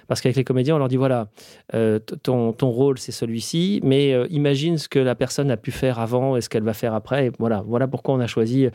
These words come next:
Alors, je leur présentais en général trois, quatre, cinq montres par, euh, par comédien pour qu'ils puissent choisir.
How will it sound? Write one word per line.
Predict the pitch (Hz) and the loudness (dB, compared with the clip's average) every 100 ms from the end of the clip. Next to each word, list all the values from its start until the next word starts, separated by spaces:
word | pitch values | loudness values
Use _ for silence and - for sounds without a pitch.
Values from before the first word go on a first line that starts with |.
| - - | -4 -4
Alors, | 120 117 | 0 2
je | 127 | 2
leur | 120 | 2
présentais | 131 127 120 | 0 0 0
en | 131 | 0
général | 120 117 131 127 | 0 0 0 0
trois, | - 127 | -2 -2
quatre, | 123 127 127 | -2 -4 -2
cinq | - 131 - | -2 -2 0
montres | 135 127 | -2 -2
par, | - 113 104 | -2 -2 -2
euh, | 104 | -2
par | - 123 | -4 -2
comédien | 131 117 107 120 | 0 0 0 -2
pour | 131 117 | -2 -6
qu'ils | - | -6
puissent | - - | -6 -2
choisir. | - 107 135 156 | 0 0 0 -2